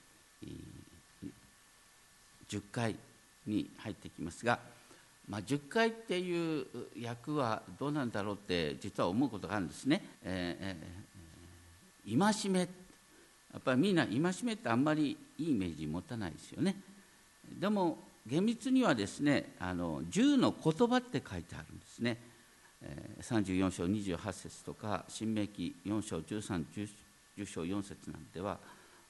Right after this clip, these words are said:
「言葉」と書いてある。ですから、まあ、この聖書的には十の言葉って言った方がいいかなと思います。えー、これは、あの、しばしばね、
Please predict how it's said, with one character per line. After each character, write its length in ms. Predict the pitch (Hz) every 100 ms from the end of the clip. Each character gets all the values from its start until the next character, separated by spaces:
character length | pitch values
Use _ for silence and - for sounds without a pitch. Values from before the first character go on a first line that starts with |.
| - 98 -
「言 80 | 107 - 147
葉」 140 | 147
と 140 | - -
書 60 | -
い 40 |
て 120 | 82 -
あ 20 |
る。 80 | - - - - - - - - - - - -
で 60 |
す 100 | -
か 100 | 98
ら、 160 | 85 78 - -
ま 80 | 90
あ、 20 | 92 - 98 - - - - - - - - - - -
こ 80 | 135
の 80 | 131
聖 160 | 139
書 140 | 127 120
的 200 | 117 -
に 100 | 92
は 80 | 80 76
十 240 | 165 226
の 120 | 139
言 320 | - 165 151 190
葉 100 | 220
っ 40 |
て 60 | 220 - -
言 100 | 90
っ 20 |
た 120 | -
方 100 | 82
が 80 | -
い 20 | 98
い 20 |
か 120 | 131
な 80 | 160 - - - -
と 60 |
思 140 | 80 -
い 40 |
ま 100 | 78
す。 140 | 95 - - - - - - - - -
え 20 | - - - - - - - - - -
ー、 20 |
こ 60 | 135
れ 80 |
は、 260 | 143 151 131 - - -
あ 80 | 101
の、 380 | 104 95 90 67 - 107
し 140 | -
ば 140 | 185
し 120 | 202 165
ば 140 | 113
ね、 180 | 98